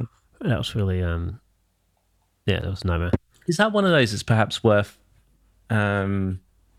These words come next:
Speaker 2: shooting with the, uh, the L C D screen rather than through the viewfinder?
Speaker 1: Um,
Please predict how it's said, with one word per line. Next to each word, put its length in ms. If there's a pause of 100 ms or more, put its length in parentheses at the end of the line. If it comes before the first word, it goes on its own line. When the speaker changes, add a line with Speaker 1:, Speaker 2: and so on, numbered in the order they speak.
(440)
Speaker 2:
shooting 340
with 100
the, 340 (560)
uh, 480
the 140
L 100
C 140
D 160
screen 340
rather 240
than 380 (1200)
through 180
the 60
viewfinder? 600 (1120)
Speaker 1:
Um, 480